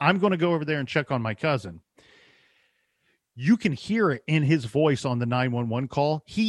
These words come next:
expected, he arrived there expecting to find his cousin murdered. Can you imagine?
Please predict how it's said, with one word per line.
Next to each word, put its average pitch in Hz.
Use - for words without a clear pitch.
expected, -
he 220
arrived 156
there 139
expecting 143
to 135
find 147
his 135
cousin 120
murdered. 120
Can 165
you 180
imagine? 165